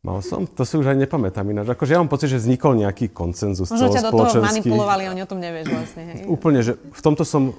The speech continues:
Speaker 1: bol by som veľmi rád, ak by ma v tomto manipulovali, ja som s tým úplne spokojný. Aj sa tu snažím nájsť niekde tú zajačicu, lebo to v podstate ilustruje, že ja som sa tú knihu snažil písať tak, že nechcem povedať, že to nie je, že, že vtipná kniha, ale je také, že podľa mňa, že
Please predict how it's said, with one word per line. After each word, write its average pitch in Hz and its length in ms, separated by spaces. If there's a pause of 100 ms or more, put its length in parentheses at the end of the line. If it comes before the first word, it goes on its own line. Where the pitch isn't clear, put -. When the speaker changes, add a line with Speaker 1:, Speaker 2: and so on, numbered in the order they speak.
(280)
Speaker 1:
bol 139 400
by 160 80
som 147 160
veľmi 127 180
rád, 113 220
ak 110 80
by 113 80
ma 107 160
v - 100
tomto 113 220
manipulovali, 101 800
ja 110 80
som 98 160
s 92 80
tým 101 80
úplne 95 260
spokojný. 95 540 (400)
Aj 117 80
sa 131 160
tu 127 80
snažím 143 240
nájsť 120 180
niekde 117 220
tú 127 80
zajačicu, 98 560 (400)
lebo 110 320 (100)
to 156 140
v - 40
podstate 175 280
ilustruje, 127 560
že 104 320 (400)
ja 131 120
som 185 120
sa 156 160
tú - 80
knihu 143 240
snažil 123 260
písať 113 300
tak, 107 120
že 107 200
nechcem 120 320
povedať, 104 220
že 98 160 (2000)
to 120 80
nie 131 160
je, 120 80
že, 101 160
že - 20
vtipná 104 400
kniha, 147 460
ale 120 240
je 131 80
také, 127 240
že 113 80
podľa 113 240
mňa, 110 100
že 107 140